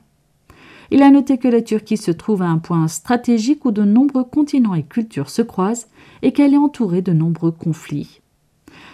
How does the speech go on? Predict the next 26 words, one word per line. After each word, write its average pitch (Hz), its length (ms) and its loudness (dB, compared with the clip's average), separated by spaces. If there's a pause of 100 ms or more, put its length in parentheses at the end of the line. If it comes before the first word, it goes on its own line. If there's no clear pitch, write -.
La 285 100 4
Turquie 302 340 4
se 277 140 -2
sent 240 300 0
particulièrement 247 720 0
responsable 208 680 -2
de 151 120 -4
faire 151 240 -8
tout 262 120 -2
ce 240 140 -4
qui 185 220 -4
est - 20 0
en 151 100 -4
son 165 180 -6
pouvoir 190 580 -2
pour 156 180 -2
alléger 208 540 2
le 247 100 0
fardeau 196 400 -2
que 196 140 -4
ces 156 180 -6
problèmes 240 460 0
font 254 160 -6
peser 160 320 -2
sur - 180 -6
l'humanité. 160 720 -2